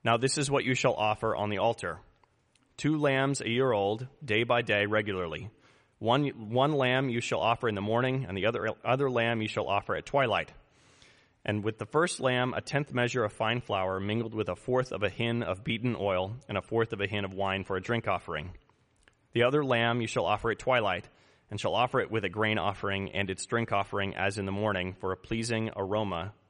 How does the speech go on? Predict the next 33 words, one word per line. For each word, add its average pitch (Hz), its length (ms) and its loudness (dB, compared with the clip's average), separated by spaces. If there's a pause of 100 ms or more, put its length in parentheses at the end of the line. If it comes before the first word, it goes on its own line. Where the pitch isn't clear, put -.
a - 40 -12
food 131 280 0
offering 98 340 0
to - 100 -8
the 101 80 -4
Lord. 98 380 -2 (640)
It 123 100 -6
shall - 140 0
be 131 140 2
a 131 60 4
regular 139 360 2
burnt 127 260 2
offering 117 460 0
throughout 101 340 0
your 110 120 0
generations 107 680 0
at - 120 -6
the 85 160 -4
entrance 120 340 -2
of 110 80 -4
the 107 80 -4
tent 101 280 -4
of 98 120 -8
meeting 101 340 0
before 98 300 -4
the 95 80 -2
Lord, 98 400 2 (360)
where - 140 0
I 117 100 4
will 120 140 2
meet 127 280 0
with 95 180 -6
you 90 240 -2